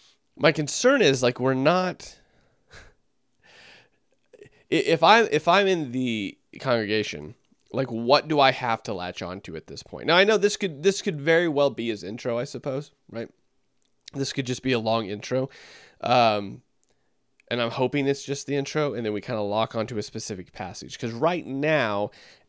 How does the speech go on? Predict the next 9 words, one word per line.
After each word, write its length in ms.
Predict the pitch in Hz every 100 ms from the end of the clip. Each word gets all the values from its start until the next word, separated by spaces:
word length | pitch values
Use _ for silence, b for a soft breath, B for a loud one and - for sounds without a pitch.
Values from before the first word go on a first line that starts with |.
| -
as 300 | 135 147 143
the 80 | 131
congregation, 840 | 131 120 107 117 127 127 113 104
we 80 | 131
don't 120 | 127
really 160 | 131 123
have 200 | 123 110
anything 340 | 113 120 107
to 180 | 104